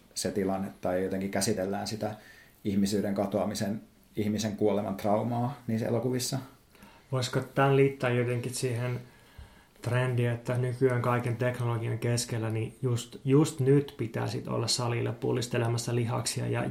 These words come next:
Speaker 2: just nyt ihmiset pukeutuu kaupungilla jotenkin silleen, ikään kuin ne olisi koko ajan menossa joogasalille tai lenkille. Et jotenkin ny-, nyt pitää niin kuin manifestoida sitä paluuta johonkin sellaiseen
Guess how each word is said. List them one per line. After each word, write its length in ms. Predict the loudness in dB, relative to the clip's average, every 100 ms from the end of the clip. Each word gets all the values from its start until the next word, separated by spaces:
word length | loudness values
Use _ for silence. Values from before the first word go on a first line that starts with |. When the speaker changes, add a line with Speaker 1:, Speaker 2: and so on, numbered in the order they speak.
| 4
Speaker 2:
just 300 | 4 4 6
nyt 220 | 6 8
ihmiset 360 | 4 4 2 -2
pukeutuu 440 | -4 0 0 0 2
kaupungilla 760 | 4 4 2 -2 -2 -2 -4 -12 -20 -20 -20 -20 -6
jotenkin 580 | -4 -2 -4 -2 -2 -2 -8 -16 -20 _ -20 -14
silleen, 440 | -4 0 2 2 0
ikään 140 | 0
kuin 140 | 0 0
ne 40 |
olisi 260 | -2 -6 -4
koko 220 | -2 2 2
ajan 200 | 2 0
menossa 400 | -2 -4 -6 -2
joogasalille 680 | 2 2 0 -2 -2 -2 -4 -2
tai 180 | 0
lenkille. 520 | 0 0 0 4 4 2 -6 -12
Et 160 | -6 -2
jotenkin 360 | 0 0 0
ny-, 360 | 0 0 -2 2
nyt 220 | 4 4 4
pitää 360 | 4 4 2 -2
niin 200 | -4 -2
kuin 220 | -4 -4 -12 -8
manifestoida 1000 | 2 6 8 6 2 -2 0 0 2 0 -4 -18 -16
sitä 280 | -4 -2 -2
paluuta 640 | 2 4 4 0 0 -2 -2
johonkin 440 | -4 -6 -6 -6
sellaiseen 560 | -6 -6 -6 -6 -6